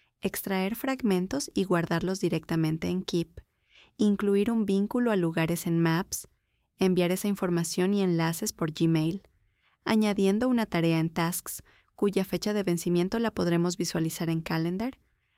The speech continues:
agregando directamente a nuestros colaboradores mediante los contactos y planificar una reunión en chat o videoconferencia en Meet, para conversar sobre el avance del proyecto,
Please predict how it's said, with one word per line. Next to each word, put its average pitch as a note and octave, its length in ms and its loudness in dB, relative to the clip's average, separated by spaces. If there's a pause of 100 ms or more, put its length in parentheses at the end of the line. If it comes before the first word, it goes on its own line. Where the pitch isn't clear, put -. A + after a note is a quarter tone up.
(180)
agregando G3 520 2
directamente E3+ 680 -2
a F3 60 -2
nuestros E3 340 -4
colaboradores E3 840 -4 (260)
mediante F3+ 440 4
los E3 200 -4
contactos F#3 760 -4
y F#3+ 100 -2
planificar E3+ 640 -4
una F3 180 0
reunión D#3+ 440 0
en D#3+ 160 -4
chat G#3+ 260 -4 (680)
o F#3 60 2
videoconferencia F3 1040 0
en F#3 160 2
Meet, D#3 300 -2 (720)
para G#3 200 -2
conversar F#3 480 -2
sobre A3 260 -2
el G3+ 80 0
avance E3 340 0
del E3 120 -2
proyecto, F3 600 -4